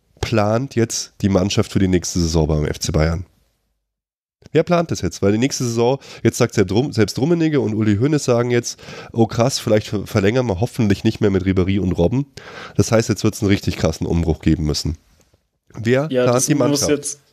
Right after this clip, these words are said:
Speaker 2: ja, das muss jetzt mal, wie schon oft gesagt, eine Vereinsphilosophie sein. Und dann werden es halt, äh,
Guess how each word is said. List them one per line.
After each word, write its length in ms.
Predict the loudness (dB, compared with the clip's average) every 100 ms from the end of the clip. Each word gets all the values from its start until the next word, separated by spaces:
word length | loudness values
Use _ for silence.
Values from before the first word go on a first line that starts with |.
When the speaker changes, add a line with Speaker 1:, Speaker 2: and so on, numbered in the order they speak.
| _ _ -8
Speaker 2:
ja, 220 | 0 0
das 240 | 0 -8 -4
muss 240 | -2 0
jetzt 260 | -2 -2 -10 -14 -12
mal, 460 | -2 2 2 0 -4 -14
wie 200 | -6 -4
schon 340 | 0 0 0 0
oft 340 | 0 0 -4
gesagt, 460 | -6 -2 0 0 -2
eine 80 | -2
Vereinsphilosophie 1040 | 0 2 0 -2 -6 -6 -6 -8 -10 -8
sein. 260 | 0 2 2
Und 100 | 0
dann 240 | 0 2
werden 280 | 2 0 0
es 140 | 0
halt, 300 | 0 0 -6 -20 -20 -20 _ -4
äh, 360 | 0 2 2